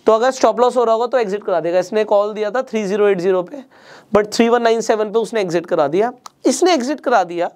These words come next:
वो एक अलग चीज़ है, but आप definitely ज़्यादातर जिसमें लॉस हुआ, उसमें उन्होंने एग्जिट पहले करा दिया आपको। पर जो यहाँ पे ये प्रॉफिट हो रहा है, ये अभी भी ओपन ट्रेड्स है।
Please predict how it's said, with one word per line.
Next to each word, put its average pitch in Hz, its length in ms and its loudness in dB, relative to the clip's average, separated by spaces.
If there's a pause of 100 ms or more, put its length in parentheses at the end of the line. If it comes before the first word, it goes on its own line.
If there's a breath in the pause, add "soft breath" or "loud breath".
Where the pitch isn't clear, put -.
वो 214 100 4
एक 214 100 0
अलग 220 160 -2
चीज़ 175 280 -6
है, 190 140 0 (360 loud breath)
but 240 180 4
आप 233 240 2
definitely 247 520 -2
ज़्यादातर 208 440 0
जिसमें 214 300 -2
लॉस 202 280 0
हुआ, 214 100 -2
उसमें 220 220 -2
उन्होंने 214 300 -2
एग्जिट 214 300 -4
पहले 196 200 0
करा 156 200 0
दिया 147 220 -4
आपको। 254 280 -6 (580 loud breath)
पर 247 400 0
जो 240 320 4
यहाँ 185 320 2
पे 262 140 0
ये 285 100 4
प्रॉफिट 240 380 0
हो 247 60 2
रहा 254 100 0
है, 285 60 -4
ये 269 60 0
अभी 254 160 -2
भी 277 80 -2
ओपन 247 360 -2
ट्रेड्स 196 300 -2
है। 123 140 -12